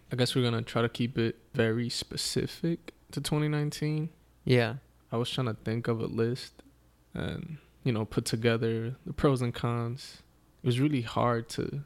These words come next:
Speaker 1: confine to, like, twenty nineteen, 'cause there's always stuff that leaks from the year before.
Speaker 2: That you get into later.
Speaker 1: Yeah, that you get into later, or maybe it came out, you know, like, in October or November, and you
Speaker 2: Right.
Speaker 1: still bump it. But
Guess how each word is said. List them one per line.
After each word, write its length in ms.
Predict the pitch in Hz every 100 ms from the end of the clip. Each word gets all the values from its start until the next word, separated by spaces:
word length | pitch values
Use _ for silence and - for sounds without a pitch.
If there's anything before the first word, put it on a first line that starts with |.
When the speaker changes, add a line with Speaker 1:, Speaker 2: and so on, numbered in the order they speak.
| - _ _ -
Speaker 1:
confine 760 | - 113 - 110 110 107 120 -
to, 120 | -
like, 180 | 107 123
twenty 260 | - 117 117
nineteen, 680 | 117 113 - 120 120 - -
'cause 160 | - 127
there's 200 | 131 -
always 320 | 139 139 123
stuff 340 | - 120 117 -
that 220 | 101 -
leaks 340 | 120 117 -
from 220 | - 120 57
the 100 | -
year 200 | 110 -
before. 600 | - - - 131 135 165 -
Speaker 2:
That 160 | - 123
you 220 | 117 117 -
get 180 | - 123
into 300 | 120 123 123
later. 520 | 120 117 117 120 123 - _ _ _
Speaker 1:
Yeah, 220 | 151 151
that 80 | 123
you 60 | 120
get 140 | 131
into 220 | 123 120
later, 380 | - 131 139 135
or 60 | 120
maybe 220 | 117 120
it 80 | 117
came 220 | - 120
out, 180 | 113 110
you 80 | 131
know, 160 | 117 110
like, 140 | - -
in 80 |
October 540 | - - - 135 127 123
or 40 |
November, 540 | 123 120 123 123 120 117
and 100 | 117
you 80 |
Speaker 2:
Right. 60 | 117 117
Speaker 1:
still 160 | 117
bump 280 | 117 117 117
it. 200 | - 113
But 300 | - 117 -